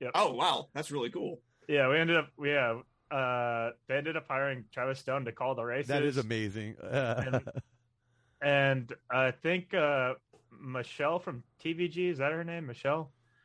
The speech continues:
Speaker 2: Are you
Speaker 1: Um,
Speaker 2: talking
Speaker 1: she's
Speaker 2: about Michelle Yu?
Speaker 1: Yep. Uh, yeah, I believe
Speaker 2: Yeah,
Speaker 1: so.
Speaker 2: I
Speaker 1: Yeah.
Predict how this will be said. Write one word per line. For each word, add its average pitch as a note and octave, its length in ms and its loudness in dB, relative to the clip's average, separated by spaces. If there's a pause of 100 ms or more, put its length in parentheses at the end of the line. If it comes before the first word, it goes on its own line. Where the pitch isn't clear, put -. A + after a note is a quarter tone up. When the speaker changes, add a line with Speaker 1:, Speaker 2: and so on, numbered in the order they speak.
(240)
Speaker 2:
Are B2 220 4
you A2+ 40 6
Speaker 1:
Um, A2 60 4
Speaker 2:
talking F3 180 4
Speaker 1:
she's - 80 6
Speaker 2:
about D3 160 6
Michelle D#3 320 4
Yu? F3 280 0 (380)
Speaker 1:
Yep. D#3 140 4 (200)
Uh, C#3 200 8
yeah, B2 300 6 (240)
I A#2 40 -6
believe A#2 260 -2
Speaker 2:
Yeah, D#3+ 80 4
Speaker 1:
so. D3+ 40 4
Speaker 2:
I F3 160 4
Speaker 1:
Yeah. A2+ 140 0